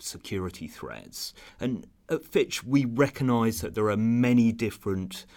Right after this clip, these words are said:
political and institutional systems that can deliver political stability and effective government, and our focus is on the impact of political risk on economic policies and economic performance and the public finances.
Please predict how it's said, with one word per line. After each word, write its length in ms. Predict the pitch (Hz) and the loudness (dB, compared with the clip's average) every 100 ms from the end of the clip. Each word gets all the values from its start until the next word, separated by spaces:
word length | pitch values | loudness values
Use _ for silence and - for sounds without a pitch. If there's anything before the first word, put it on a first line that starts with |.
| - - - | -20 -20 -8
political 520 | 110 113 - 113 101 | -4 -4 -2 -2 -2
and 160 | 92 | 0
institutional 800 | 101 110 - 104 - 104 - 95 | -2 -2 -6 -8 -6 -6 -6 -8
systems 840 | 85 - 165 - - 87 87 90 - - - | -6 -4 -2 -4 -4 -4 -4 -6 -10 -20 -10
that 180 | 104 - | -10 -8
can 220 | - 185 | -8 -6
deliver 540 | 101 98 95 90 87 - - | -4 -4 -2 -4 -6 -8 -12
political 480 | 101 98 - 95 | -6 -6 -6 -8
stability 760 | - - - 104 98 95 107 95 | -8 -10 -6 -4 -4 -4 -4 -4
and 120 | 85 | -4
effective 600 | 82 - 107 - 87 - | -10 -12 -12 -12 -18 -8
government, 600 | - 123 120 85 90 92 - - - | -2 0 0 -2 -6 -10 -12 -18 -10
and 100 | 110 | 0
our 220 | 120 131 135 | 2 4 2
focus 680 | - 90 90 - 90 - - | -2 -6 -6 -8 -10 -10 -10
is 220 | 98 90 | -8 -6
on 180 | 90 90 | -6 -6
the 200 | 90 113 | -2 0
impact 560 | 120 - 98 85 - - | 0 0 -4 -6 -14 -12
of 220 | 107 - | -12 -12
political 400 | - 107 - - | -6 -6 -6 -6
risk 420 | 90 98 92 - 95 | -4 -4 -4 -6 -8
on 280 | 87 87 - - | -6 -8 -8 -8
economic 540 | - 107 92 87 - | -8 -6 -6 -10 -14
policies 800 | - 104 90 - 95 90 87 85 | -8 -6 -6 -6 -6 -6 -6 -10
and 260 | 80 82 - | -12 -14 -14
economic 340 | - 90 80 | -16 -16 -16
performance 720 | - - 110 90 90 85 - | -18 -10 -6 -4 -4 -6 -10
and 100 | 90 | -12
the 60 | 82 | -14
public 360 | - - 82 - | -14 -16 -16 -12
finances. 840 | 92 85 80 78 - - 78 | -10 -10 -10 -14 -14 -16 -20